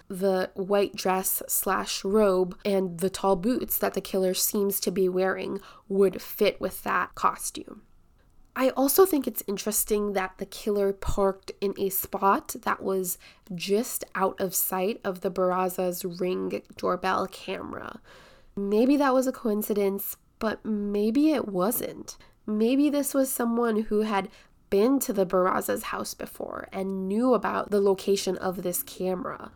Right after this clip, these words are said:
Or if you believe in the "this was a hired hit" theory, maybe someone tipped them off about the location of the camera and how to best avoid detection.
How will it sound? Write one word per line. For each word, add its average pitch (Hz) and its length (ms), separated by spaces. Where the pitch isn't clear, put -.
Or 269 320
if 214 220
you 208 120
believe 202 500
in 196 200
the 190 280
"this 214 200
was 196 200
a 185 180
hired 202 500
hit" - 460
theory, - 540
maybe 196 440
someone 185 560
tipped - 300
them 185 200
off 240 360
about - 260
the - 120
location 190 540
of 185 140
the 190 140
camera 185 600
and 202 140
how 196 400
to 190 440
best - 440
avoid 185 420
detection. - 760